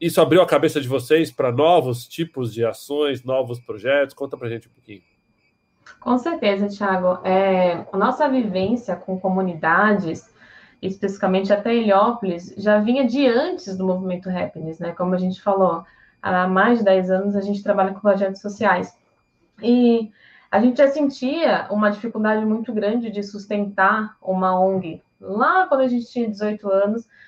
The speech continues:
Speaker 2: a gente já tirava recursos do nosso bolso pra conseguir sustentar. Então, foi uma dor, como você perguntou, da onde surgiu, de onde foi o estralo? Desde o começo, porque a gente queria fazer muito mais pela comunidade, a gente queria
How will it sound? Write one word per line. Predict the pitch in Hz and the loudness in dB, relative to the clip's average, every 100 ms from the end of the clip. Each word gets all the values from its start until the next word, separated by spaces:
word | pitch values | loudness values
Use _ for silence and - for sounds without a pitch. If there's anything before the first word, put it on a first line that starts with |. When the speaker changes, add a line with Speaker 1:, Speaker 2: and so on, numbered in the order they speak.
| _ | _
Speaker 2:
a | 190 | 0
gente | 208 214 | 0 2
já | 240 370 | 2 2
tirava | - 302 277 285 | 0 0 2 4
recursos | 254 - 233 240 220 | 2 0 -4 -4 -8
do | 202 | -6
nosso | 202 202 202 | -2 -2 -4
bolso | 202 190 208 - | -6 -4 -4 -4
pra | 202 | -6
conseguir | 202 202 196 196 | -4 -8 -8 -10
sustentar. | 202 - 202 202 190 170 - _ - - - _ | -10 -10 -6 -2 0 -2 -4 _ -20 -20 -20 _
Então, | - 202 202 247 285 285 277 254 - | -8 -2 4 6 8 8 8 6 4
foi | 247 254 | 2 4
uma | 247 208 | 4 0
dor, | 196 254 302 247 | 2 4 4 2
como | 214 214 | -2 -4
você | 214 | -6
perguntou, | 208 220 214 214 190 | -6 -6 -6 -4 -2
da | 190 233 | 0 0
onde | 294 277 | 0 -4
surgiu, | - 269 214 208 202 | -4 -4 -2 -2 -2
de | 196 | 0
onde | 214 | -2
foi | 226 214 | -4 -8
o | |
estralo? | 226 - 180 170 160 - _ _ _ 262 | -8 -4 -2 -4 -10 -14 _ _ _ -2
Desde | 330 320 | -2 -2
o | - | -2
começo, | 427 453 240 233 175 - | 0 0 0 -2 -10 -12
porque | 214 226 233 | -10 -2 0
a | 214 | 0
gente | 220 226 233 | 0 -4 -8
queria | 233 240 240 | -8 -2 -2
fazer | 240 233 240 | 0 0 0
muito | 240 311 427 440 359 | 0 0 -4 -10 -4
mais | 254 240 311 | -2 -2 -2
pela | - 226 | -4 -4
comunidade, | 226 214 208 190 196 202 196 | -4 -6 -6 -2 0 0 -2
a | |
gente | 208 214 | -8 -10
queria | - 214 208 208 | -8 -4 -4 -4